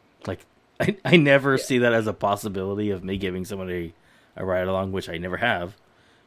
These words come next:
Speaker 1: but I never,
Speaker 2: Yeah.
Speaker 1: I'll never think about that in the back of my head.
Speaker 2: Yeah, no, like I've said, it, it probably never happened, but you never know. Like, you
Speaker 1: Agreed.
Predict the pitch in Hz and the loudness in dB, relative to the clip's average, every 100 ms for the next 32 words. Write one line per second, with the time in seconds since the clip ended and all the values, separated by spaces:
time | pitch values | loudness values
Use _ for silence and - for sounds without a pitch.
0 | _ 104 98 104 101 95 - 107 113 123 | _ 0 0 2 2 0 -2 0 2 2
1 | 120 110 120 113 92 90 85 98 90 85 | 2 0 0 -2 -2 -4 -4 -6 -4 -6
2 | - _ - 98 82 78 78 78 - _ | -10 _ -10 -8 -8 -10 -8 -8 -10 _
3 | - - - - _ _ _ _ _ _ | -16 -16 -18 -20 _ _ _ _ _ _
4 | _ - 190 87 92 95 110 135 139 - | _ -12 -8 -8 -10 -16 -12 -10 -10 -8
5 | 160 156 104 - - 110 127 - 143 - | -2 0 0 -2 -4 -2 -2 -6 -10 -12
6 | - - 147 95 95 95 107 107 107 104 | -12 -4 -2 -2 -6 -2 -2 0 -4 -6
7 | 104 139 151 98 92 101 107 107 - 127 | -4 -4 -4 -4 -4 -2 0 -2 -2 -2
8 | 123 - - 165 165 311 392 | -2 -4 0 2 6 6 4